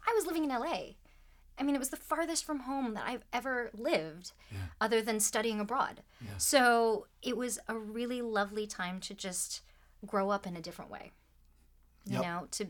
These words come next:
Speaker 1: to learn how to adult in a brand new city, to make it feel like my own, to explore,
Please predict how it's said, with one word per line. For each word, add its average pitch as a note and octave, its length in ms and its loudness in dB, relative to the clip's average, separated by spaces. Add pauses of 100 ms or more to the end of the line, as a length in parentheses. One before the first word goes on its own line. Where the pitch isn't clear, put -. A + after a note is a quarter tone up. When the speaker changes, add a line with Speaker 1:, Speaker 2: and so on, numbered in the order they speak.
(160)
Speaker 1:
to A3 140 -4
learn G3+ 260 2
how G#3 140 2
to G3+ 140 0
adult E3+ 560 -2 (420)
in F#3 160 -4
a F3 80 -6 (100)
brand G3+ 280 2
new G#3+ 100 0
city, F3 520 -4 (260)
to - 120 -4
make F#3 220 -4
it - 80 -8
feel F#3+ 180 -6
like G3 180 -2
my G3+ 160 0
own, F3 300 -4
to - 140 -8
explore, F3+ 760 0